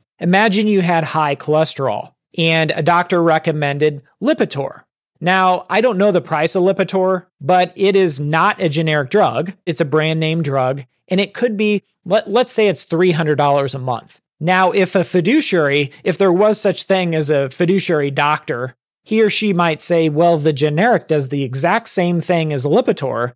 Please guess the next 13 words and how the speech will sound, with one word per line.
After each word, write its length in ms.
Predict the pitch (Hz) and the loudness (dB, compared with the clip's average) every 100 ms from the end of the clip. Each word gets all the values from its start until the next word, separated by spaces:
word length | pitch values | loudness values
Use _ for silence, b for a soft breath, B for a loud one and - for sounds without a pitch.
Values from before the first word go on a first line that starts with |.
| _ | _
and 140 | 202 220 | 0 0
it's 140 | 220 | 0
gonna 200 | 226 190 | 0 0
cost 300 | 185 170 - | 2 0 2
you 80 | 165 | 0
about 260 | 156 147 | 2 0
nine 360 | 143 147 147 147 | -2 0 0 0
bucks 260 | 143 135 135 | 0 0 -4
a 80 | |
month." 460 | 123 139 127 - - _ - | -4 -2 -2 -6 -20 _ -6
So 240 | - 147 | -2 -2
I 260 | 170 202 233 | 0 2 2
think 460 | 220 160 143 135 | 2 0 -2 -6